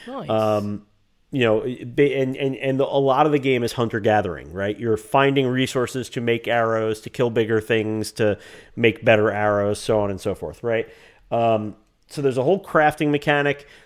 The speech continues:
Speaker 2: There's, um, you know, there's, like, a skill flowchart grid thing where you learn your skills, and there's, uh, there's skills that are derivative of other ones where you have to learn the predecessor first.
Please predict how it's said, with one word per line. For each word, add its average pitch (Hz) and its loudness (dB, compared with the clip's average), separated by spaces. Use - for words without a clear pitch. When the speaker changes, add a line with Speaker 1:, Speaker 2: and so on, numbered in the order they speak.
Speaker 2:
There's, 127 4
um, 113 2
you 131 -6
know, 120 0
there's, 113 -4
like, 123 -4
a 127 -2
skill 123 2
flowchart 113 2
grid 113 2
thing 123 0
where 113 0
you 113 -2
learn 110 2
your 110 -2
skills, 110 2
and 110 -6
there's, 107 0
uh, 107 -2
there's 127 -4
skills 151 2
that 120 4
are 117 0
derivative 110 2
of 110 0
other 110 2
ones 107 0
where 110 0
you 104 2
have 110 0
to 107 -4
learn 107 0
the 104 -8
predecessor 104 -4
first. 101 -6